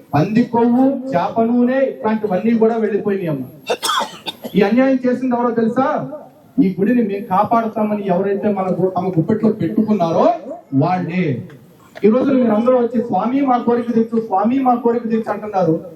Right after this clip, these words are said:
స్వామి ఆలయానికి జరిగిన ఇంత ద్రోహాన్ని ప్రశ్నించడానికి బయటకు ఒక్క రావట్లేదే. మీ కోరిక తీర్చడానికి స్వామికి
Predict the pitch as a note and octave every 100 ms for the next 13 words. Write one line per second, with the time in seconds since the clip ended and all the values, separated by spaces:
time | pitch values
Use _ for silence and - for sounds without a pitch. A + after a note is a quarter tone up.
0 | - F3 E3+ G#3+ B3 G#3+ G#3+ G#3+ G#3+ G3+
1 | G3 F#3+ G3+ F3+ D#3 F3 D#3 F3 - F#3+
2 | F3+ - F#3 A#3 B3+ B3+ B3 G3 - A#3+
3 | A3+ - G#3+ G#3+ - F3+ G#3 G#3+ - -
4 | D#3 F3+ A3 G#3 D#3+ D3+ C#4 - - -
5 | F3+ A#3 - - G3+ C#4 A3 A#3 - A3+
6 | A3 A3 A3 - F3+ B3 A#3+